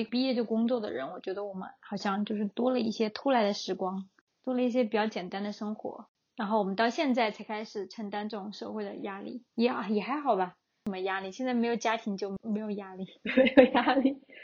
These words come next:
Speaker 2: 因为我朋友他不是也是在你们公司上班嘛，然后他跟我说他的导师就比他大一届，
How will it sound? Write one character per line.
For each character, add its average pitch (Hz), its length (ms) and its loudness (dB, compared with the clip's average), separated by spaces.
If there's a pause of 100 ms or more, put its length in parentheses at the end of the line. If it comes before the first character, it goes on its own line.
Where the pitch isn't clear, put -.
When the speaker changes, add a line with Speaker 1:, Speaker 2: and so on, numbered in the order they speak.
(220)
Speaker 2:
因 320 120 8
为 320 80 12
我 262 60 12
朋 247 180 2
友 247 140 2
他 254 160 2
不 247 180 -2
是 254 200 6
也 220 160 0
是 240 140 0
在 226 140 2
你 226 80 2
们 220 120 -6
公 220 200 -4
司 226 120 0
上 214 180 -2
班 202 180 -6
嘛， 220 120 -14 (260)
然 233 100 -2
后 233 60 2
他 240 140 0
跟 240 120 4
我 233 120 2
说 233 140 -4
他 233 100 0
的 233 80 0
导 233 220 0
师 - 160 -6
就 240 100 2
比 220 160 -2
他 208 240 -4 (360)
大 240 140 6
一 214 120 0
届， - 340 -2